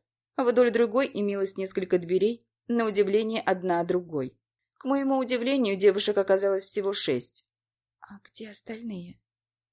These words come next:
спросила я шёпотом у одной из них.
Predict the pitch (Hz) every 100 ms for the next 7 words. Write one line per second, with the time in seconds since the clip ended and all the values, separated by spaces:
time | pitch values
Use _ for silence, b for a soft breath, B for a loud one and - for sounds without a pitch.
0 | _ - - 392 - 269 247 220 - 285
1 | 240 247 208 - 208 196 202 196 196 185
2 | 135 -